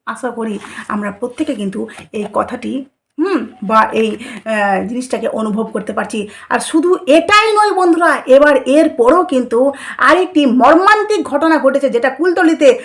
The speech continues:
আর তার মধ্যেই আরেকটি ঘটনা ঘটেছে, যেটা হলো গিয়ে, হুম,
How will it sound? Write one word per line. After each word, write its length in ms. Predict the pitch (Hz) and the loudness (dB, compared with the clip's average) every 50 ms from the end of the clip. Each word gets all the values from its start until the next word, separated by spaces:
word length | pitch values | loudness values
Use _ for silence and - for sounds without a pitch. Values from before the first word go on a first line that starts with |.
| - - - | -12 -8 -2
আর 80 | - - - - | -2 -2 0 2
তার 340 | - 302 320 370 415 427 359 | 4 4 6 6 6 6 4
মধ্যেই 680 | 294 311 359 294 294 320 370 381 370 285 233 - - - | 4 4 4 2 2 2 2 4 2 0 -2 -6 -10 -6
আরেকটি 400 | 254 302 370 427 453 453 427 381 | -4 -2 0 0 -2 -2 -2 -4
ঘটনা 400 | - - 247 247 269 262 254 240 | -2 0 0 2 2 2 2 2
ঘটেছে, 540 | 190 233 214 220 220 - 262 294 339 349 - - - - - 226 - 208 | 0 -2 -4 -4 -2 4 6 6 6 4 2 -6 -12 -12 -12 -10 -6 0
যেটা 300 | 190 247 262 - 349 320 | 4 4 4 6 4 4
হলো 220 | 294 285 277 277 | 6 6 6 4
গিয়ে, 380 | 220 240 233 247 294 339 339 - - - | 4 4 6 6 6 6 4 -2 -6 -6
হুম, 280 | 370 440 440 339 226 | -4 -2 -2 -2 -2